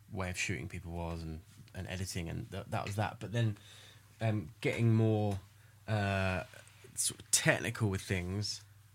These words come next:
um, and, and looking into, like, what I might wanna, like, recreate. There's,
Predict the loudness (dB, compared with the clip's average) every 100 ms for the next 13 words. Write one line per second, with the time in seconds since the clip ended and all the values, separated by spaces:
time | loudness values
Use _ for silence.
0 | -2 0 2 2 2 0 -4 -16 -20 -20
1 | -10 -10 -10 -20 -20 -20 -20 -20 -20 -20
2 | -20 -4 -2 0 0 2 2 2 0 2
3 | 0 0 2 4 2 2 2 2 0 -2
4 | -2 -2 2 4 6 4 0 -2 -2 -2